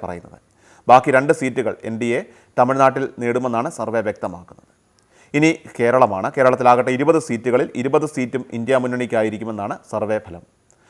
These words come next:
ഇത്തവണ കേരളത്തിൽ ബി ജെ പിക്ക് അക്കൗണ്ട് തുറക്കുവാനായിട്ട് സാധിക്കില്ലെന്നാണ് സർവേ ഫലം സൂചിപ്പിക്കുന്നത്. കേരളത്തിലെ മിക്ക മണ്ഡലങ്ങളും, പ്രത്യേകിച്ചും തൃശ്ശൂർ, തിരുവനന്തപുരം മണ്ഡലങ്ങളൊക്കെ ബി ജെ പി വളരെയധികം പ്രതീക്ഷ പുലർത്തുന്നുണ്ടെങ്കിലും വിജയസാധ്യതയില്ലെന്നാണ് സർവേ ഫലം സൂചിപ്പിക്കുന്നത്.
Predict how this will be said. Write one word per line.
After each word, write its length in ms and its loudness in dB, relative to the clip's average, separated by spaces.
ഇത്തവണ 320 6
കേരളത്തിൽ 460 2
ബി 180 -6
ജെ 120 2
പിക്ക് 220 -4
അക്കൗണ്ട് 340 -2
തുറക്കുവാനായിട്ട് 600 2
സാധിക്കില്ലെന്നാണ് 720 4
സർവേ 200 0
ഫലം 280 -2
സൂചിപ്പിക്കുന്നത്. 440 -10
കേരളത്തിലെ 320 6
മിക്ക 240 -2
മണ്ഡലങ്ങളും, 480 2
പ്രത്യേകിച്ചും 520 -4
തൃശ്ശൂർ, 540 -6
തിരുവനന്തപുരം 560 0
മണ്ഡലങ്ങളൊക്കെ 600 -4
ബി 160 -2
ജെ 120 4
പി 240 -4
വളരെയധികം 560 2
പ്രതീക്ഷ 360 -6
പുലർത്തുന്നുണ്ടെങ്കിലും 1040 -6
വിജയസാധ്യതയില്ലെന്നാണ് 920 2
സർവേ 240 2
ഫലം 280 -4
സൂചിപ്പിക്കുന്നത്. 580 -14